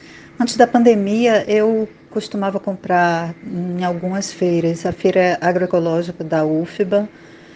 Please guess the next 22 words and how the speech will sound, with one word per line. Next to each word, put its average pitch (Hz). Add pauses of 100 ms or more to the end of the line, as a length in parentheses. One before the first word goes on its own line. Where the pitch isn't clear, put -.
(240)
que -
é 175 (580)
maravilhosa, 190
é 185
um 196
prazer, 180
é 175
onde 185
a 175
gente 185 (120)
tem 180 (640)
um 180
convívio 185
também 170
com, 165 (120)
com 156 (180)
os -
produtores, 170
com 160
as 151
pessoas. 175
É, 185